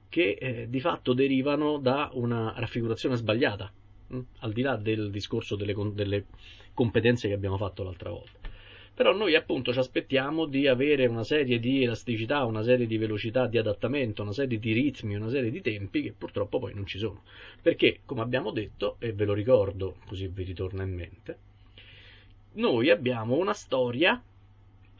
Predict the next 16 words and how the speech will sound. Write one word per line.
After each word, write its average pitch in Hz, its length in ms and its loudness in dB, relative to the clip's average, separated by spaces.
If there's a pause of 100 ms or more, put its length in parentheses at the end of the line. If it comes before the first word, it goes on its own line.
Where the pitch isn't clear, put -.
(320)
in 123 140 -4
termini 127 360 2
di 107 100 -4
specie, - 520 -4 (380)
mm, 120 80 -10 (380)
di 113 140 -2
filum, 135 360 -2 (1160)
che 208 300 2
risale 127 540 -2
a 165 220 -2 (540)
circa 160 360 2
tre 127 140 2
milioni 120 320 2
di 104 100 0
anni 98 180 0
fa. 92 140 -6